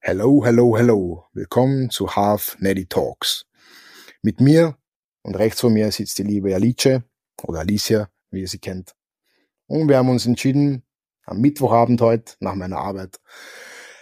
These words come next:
einen Podcast aufzunehmen. Mit dem Hintergedanken, dass wir oft eigentlich ziemlich interessante,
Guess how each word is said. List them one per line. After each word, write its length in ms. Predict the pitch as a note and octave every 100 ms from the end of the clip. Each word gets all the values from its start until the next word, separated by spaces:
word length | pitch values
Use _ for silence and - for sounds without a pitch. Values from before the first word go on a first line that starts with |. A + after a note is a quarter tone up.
| -
einen 160 | B2
Podcast 360 | C#3 F3 - D#3+
aufzunehmen. 600 | B2 - A2+ F#2+ E2 - _ _ _ _ _ _ _ _
Mit 240 | - G#2 G#2
dem 120 | A2
Hintergedanken, 800 | C3 C3+ B2+ B2 B2 C3 B2+ A2 _
dass 220 | - G#2+
wir 100 | G#2+
oft 560 | G2 A2+ - - - _ _ _
eigentlich 340 | A2+ C3+ C3
ziemlich 340 | - D#3 D#3+ -
interessante, 680 | C3 A#2 - B2 - C3